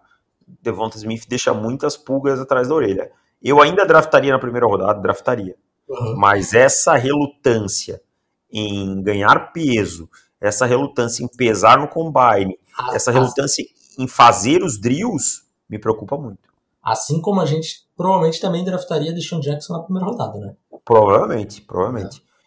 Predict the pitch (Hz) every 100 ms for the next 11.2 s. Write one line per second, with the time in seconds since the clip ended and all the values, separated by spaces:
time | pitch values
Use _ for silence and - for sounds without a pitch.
0 | _ - 110 143 175 131 117 107 101 92
1 | 117 98 117 139 110 117 120 104 107 110
2 | - 101 95 - - - 95 135 110 110
3 | 113 - 101 110 135 147 113 113 104 107
4 | 104 127 101 104 131 123 - - 151 131
5 | 143 208 240 - 147 160 - 104 - 147
6 | 143 120 113 - _ _ _ 135 127 170
7 | 156 127 190 139 117 120 120 107 139 160
8 | - - _ - 135 147 - 185 165 202
9 | 165 185 196 196 - 175 175 196 185 190
10 | 190 147 175 170 170 175 175 170 190 127
11 | -